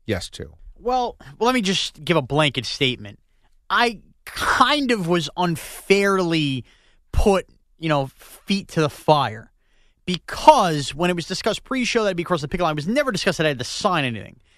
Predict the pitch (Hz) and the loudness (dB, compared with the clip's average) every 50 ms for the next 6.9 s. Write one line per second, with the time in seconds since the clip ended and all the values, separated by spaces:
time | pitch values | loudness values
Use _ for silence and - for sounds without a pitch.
0 | _ _ _ _ - 190 196 185 180 190 190 170 170 180 208 254 330 349 320 269 | _ _ _ _ -2 0 0 2 2 0 0 0 -2 -2 0 0 0 0 0 0
1 | 240 226 214 185 180 180 156 - - 208 185 156 156 156 190 196 - - 190 175 | 0 0 0 0 0 0 -2 -4 -8 -8 -8 -4 0 0 0 0 2 0 2 2
2 | 170 160 156 151 151 180 220 233 - 190 165 - 170 160 156 151 151 156 180 - | 4 2 2 2 4 2 0 2 0 -2 0 2 2 2 2 0 0 0 -2 2
3 | - 196 226 - - - 226 185 185 190 190 165 170 151 139 - 220 269 302 262 | 2 0 0 0 -2 -4 -4 0 2 2 2 2 -2 -6 -2 0 0 0 0 -2
4 | - - 185 180 170 156 147 147 - - 196 208 247 214 180 165 156 - - - | -6 -4 -2 0 0 0 -2 -4 0 0 2 2 2 -2 -2 -6 -6 -8 -10 -6
5 | - 226 - - 170 165 147 - - - 208 220 202 185 160 208 196 - - 160 | -6 -6 -4 -4 -6 -8 -8 -6 0 2 2 2 2 0 0 0 0 2 0 -2
6 | 156 - - 156 127 123 - - - _ - - - 151 - 156 147 120 | -2 2 2 0 0 0 -6 -18 -20 _ -2 -2 -2 0 0 -6 -8 -10